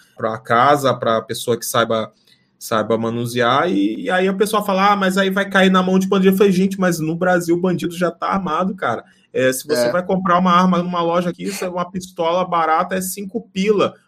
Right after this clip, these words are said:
Speaker 1: O bandido vai comprar na boca de fumo por tre-, duzentos conto, quinhentos conto,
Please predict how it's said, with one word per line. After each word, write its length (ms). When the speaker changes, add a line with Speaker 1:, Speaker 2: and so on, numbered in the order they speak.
Speaker 1:
O 60
bandido 400
vai 160
comprar 300
na 100
boca 260
de 120
fumo 260
por 240
tre-, 240
duzentos 640
conto, 320
quinhentos 420
conto, 480